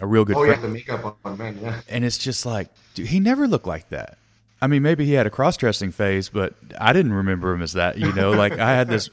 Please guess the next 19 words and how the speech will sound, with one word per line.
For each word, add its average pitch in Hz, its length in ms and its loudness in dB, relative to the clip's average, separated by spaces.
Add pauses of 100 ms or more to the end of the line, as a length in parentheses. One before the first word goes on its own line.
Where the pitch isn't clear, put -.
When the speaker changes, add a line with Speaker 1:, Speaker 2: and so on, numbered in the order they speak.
Speaker 2:
<laughs> - 100 -20
Speaker 1:
this 107 240 -4
buddy 120 260 -2
of 104 60 0
mine 98 260 0
named 95 220 -2
Cowboy, 110 400 0
and 90 100 -4
he 95 80 -4
was 95 160 -8
this 95 140 -8
big 104 340 -4
old 98 220 -4
cowboy. 104 400 -8
I 80 40 -10
mean, 90 120 -8
he 95 80 -6
was 87 160 -12
giant. 98 480 -8